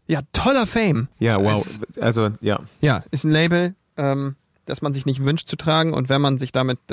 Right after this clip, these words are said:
Speaker 1: äh, da entscheidet, in die Öffentlichkeit mitzugehen, das ist ein Riesenschritt, der mega mutig ist.
Speaker 2: Ja.
Speaker 1: Und ich unterstütze das auf jeden Fall.
Speaker 2: Ja, wahnsinnig, auf jeden Fall.
Speaker 1: Vielen Dank für deine Meinung, Timo.
Speaker 2: <laughs>
Speaker 1: Doch,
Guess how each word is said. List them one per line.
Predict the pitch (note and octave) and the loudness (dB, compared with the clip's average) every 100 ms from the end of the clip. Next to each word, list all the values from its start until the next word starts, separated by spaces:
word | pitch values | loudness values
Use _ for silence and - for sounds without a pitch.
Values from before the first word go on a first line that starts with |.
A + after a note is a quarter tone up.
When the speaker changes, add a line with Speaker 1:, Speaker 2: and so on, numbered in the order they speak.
| - | -8
Speaker 1:
äh, | |
da | C3 B2 A#2+ | -2 0 0
entscheidet, | - B2 D3+ F3 E3 | -2 -2 0 0 -2
in | C3+ | -2
die | B2+ | -2
Öffentlichkeit | D#3+ D#3 D3 | -4 -2 0
mitzugehen, | C#3+ C#3 C#3 C#3+ | -2 -2 -2 -2
das | B2+ | -2
ist | C3 B2 | -4 -2
ein | A#2 | 0
Riesenschritt, | A#2+ D#3+ E3+ E3+ - D3 - - - - - | 2 2 2 0 0 -2 -2 -18 -20 -8 -2
der | B2 | 2
mega | B2 D#3 F3+ E3+ | 4 4 4 4
mutig | E3 E3+ D#3+ | 4 4 0
ist. | D3+ C#3 - - | 0 0 -2 -4
Speaker 2:
Ja. | A#2 - | 0 0
Speaker 1:
Und | - C3 B2+ B2+ | 2 2 2 0
ich | - B2 - | 0 0 0
unterstütze | B2+ A#2 - - A2 | -2 0 -2 -2 -4
das | |
auf | - | -4
jeden | - - | -6 -4
Fall. | - - | -4 -2
Speaker 2:
Ja, | A2 G2+ - _ - | 0 -2 -6 _ -2
wahnsinnig, | G#2 A2 G2 E2+ - | 0 2 0 -2 -6
auf | - | -6
jeden | F2 | -4
Fall. | F#2+ F2 | -4 -6
Speaker 1:
Vielen | - F#3+ | 0 2
Dank | E3+ | 2
für | D#3 | 2
deine | C#3+ C3+ | 4 4
Meinung, | B2+ C#3 D#3 | 4 4 4
Timo. | D#3+ F3 B3 | 4 2 2
Speaker 2:
<laughs> | - - - - - - - - - - - E3 | 0 0 -4 -8 -8 -10 -12 -14 -14 -10 -4 0
Speaker 1:
Doch, | E3+ | 0